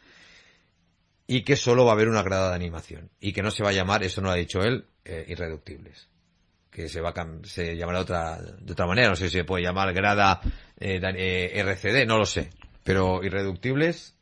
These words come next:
seguro que, que no se va a llamar. Y también ha dicho que va a haber, después de el concierto de Marc Anthony y de una, bueno, de una celebración de los testigos de Jehová,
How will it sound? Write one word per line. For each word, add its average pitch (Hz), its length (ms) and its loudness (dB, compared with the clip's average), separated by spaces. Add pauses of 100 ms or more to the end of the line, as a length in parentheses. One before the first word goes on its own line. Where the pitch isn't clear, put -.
(160)
seguro 104 460 -4
que, 87 400 -6
que 85 100 -8
no 87 80 -4
se 85 140 -6
va 82 80 -4
a 80 40 -6
llamar. 80 300 -12 (1160)
Y 120 100 -2
también 113 260 4
ha 120 60 6
dicho 143 440 4
que 120 160 0
va 117 80 6
a 117 40 6
haber, 131 340 4 (160)
después 95 480 -4
de 95 1120 -2 (1400)
el 95 140 -4
concierto 101 560 0
de 90 80 0
Marc 110 180 4
Anthony 90 540 0 (260)
y 92 140 -8
de 87 360 -4
una, 92 840 -2 (280)
bueno, 87 280 -10
de 90 420 -16 (160)
una 90 160 -4
celebración 90 420 0
de 107 60 2
los 90 120 0
testigos 92 340 -2
de 92 80 0
Jehová, 123 500 2